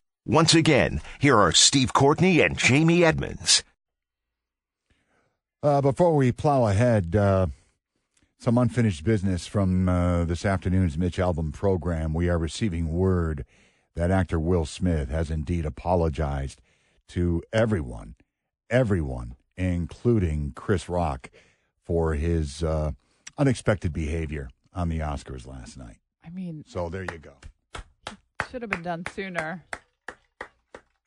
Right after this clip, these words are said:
Speaker 2: You know, maybe it's just me,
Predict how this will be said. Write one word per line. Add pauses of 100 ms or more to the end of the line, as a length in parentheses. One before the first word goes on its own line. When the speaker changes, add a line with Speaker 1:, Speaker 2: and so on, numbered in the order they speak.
(1500)
Speaker 2:
You
know, (760)
maybe
it's
just
me,